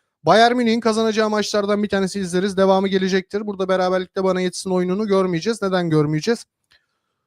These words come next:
Skor üretme konusunda elinden geleni yapacak bir Celtic'in açık vermesi kadar farklı bir şey olamayacak bu mücadele üzerinde. Tabii ki de Celtic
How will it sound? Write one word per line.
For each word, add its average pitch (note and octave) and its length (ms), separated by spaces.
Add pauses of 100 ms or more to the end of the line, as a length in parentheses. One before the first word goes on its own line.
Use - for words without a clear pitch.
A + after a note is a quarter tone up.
(160)
Skor B3 360
üretme G3 400
konusunda E3+ 520
elinden G3 340
geleni F3 320
yapacak D#3+ 380
bir G#3 80
Celtic'in F3+ 440
açık G3 320
vermesi E3+ 380
kadar G3+ 280 (300)
farklı G3 340
bir F3 60
şey A#3 160
olamayacak F#3 600
bu D#3+ 60
mücadele D3 400
üzerinde. D3 380
Tabii F#3 220
ki E3+ 120
de E3 60
Celtic F3+ 360